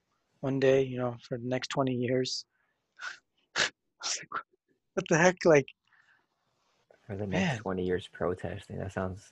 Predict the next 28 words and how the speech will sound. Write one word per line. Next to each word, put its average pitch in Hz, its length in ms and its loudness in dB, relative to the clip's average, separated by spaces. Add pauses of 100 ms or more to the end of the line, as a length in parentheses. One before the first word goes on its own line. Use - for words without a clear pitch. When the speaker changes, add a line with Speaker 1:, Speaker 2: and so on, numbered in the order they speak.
(160)
Speaker 2:
that's, - 260 -18
that 104 100 -4
still 110 220 -4
sounds 87 300 -8
bad 82 200 -4
to 90 100 -8
me. 80 220 -6 (560)
That, 117 280 6 (100)
the 113 360 8
freedom 143 280 4
to 101 100 -4
do 117 200 4
it 95 160 4
is 113 240 -6
good, 101 340 4
but 92 180 -2
that 90 220 2
need 110 460 2
to 104 100 0
do 98 260 4
it 95 100 2
is, 95 160 0 (140)
is 90 300 -8
what 92 180 -2
I 87 80 0
think 87 200 -8
is 87 80 -10
bad. 87 300 -2